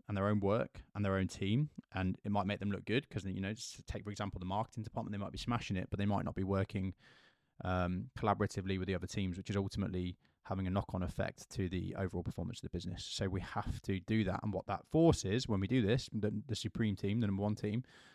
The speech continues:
is the key responsibility for the leadership team. Once we do that, it forces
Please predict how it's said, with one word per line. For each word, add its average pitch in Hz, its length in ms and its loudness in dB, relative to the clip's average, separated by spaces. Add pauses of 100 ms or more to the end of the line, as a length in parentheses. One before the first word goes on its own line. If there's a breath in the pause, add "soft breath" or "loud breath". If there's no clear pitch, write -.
(240 loud breath)
is 104 120 -2
the 101 140 0
key 107 220 0
responsibility 95 640 -2
for - 120 -14
the 95 60 -4
leadership 98 320 -4
team. 95 180 -2
Once 113 220 -4
we 110 80 -4
do 120 160 -2
that, 95 240 -2
it - 160 -10
forces 117 720 0